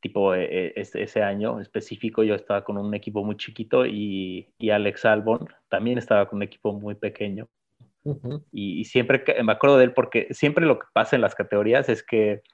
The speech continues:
Speaker 1: por alguna razón estás más o menos al mismo nivel que alguien.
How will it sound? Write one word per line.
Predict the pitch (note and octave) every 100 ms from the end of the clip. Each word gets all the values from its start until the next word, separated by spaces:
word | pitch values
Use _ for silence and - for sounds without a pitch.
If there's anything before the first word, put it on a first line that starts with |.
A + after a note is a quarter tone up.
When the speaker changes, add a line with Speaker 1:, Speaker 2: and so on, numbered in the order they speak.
| _ _ -
Speaker 1:
por | A#2+
alguna | B2+ D#3 F3+
razón | A#2+ - B2+ C#3
estás | - - A#2
más | B2+ A#2
o | A#2+
menos | A#2+ B2 A2
al |
mismo | G2+ A2 A#2
nivel | A2 G2+ G#2
que | -
alguien. | G#2 G#2 F#2